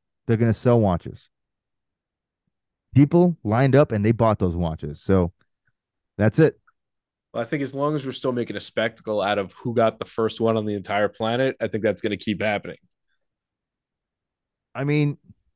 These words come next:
Speaker 1: people also want what they can't get.
Speaker 2: Eh,
Speaker 1: You know what I
Speaker 2: isn't
Speaker 1: mean?
Speaker 2: that the
Speaker 1: Like,
Speaker 2: truth?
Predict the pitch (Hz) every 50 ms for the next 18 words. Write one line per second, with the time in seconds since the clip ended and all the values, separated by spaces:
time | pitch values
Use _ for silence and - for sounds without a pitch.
0 | _ _ _ _ _ _ _ _ _ _ _ _ _ _ _ _ _ _ _ _
1 | _ _ - 160 190 190 214 214 190 185 190 202 185 - 208 190 180 190 208 220
2 | 185 180 156 151 156 147 - 185 190 185 175 - - 214 254 208 - - _ _
3 | _ _ _ _ _ _ _ _ _ _ _ - 95 101 104 98 90 - 120 120
4 | 127 131 139 143 147 151 - 123 123 123 147 135 131 - - 117 117 117 - -
5 | _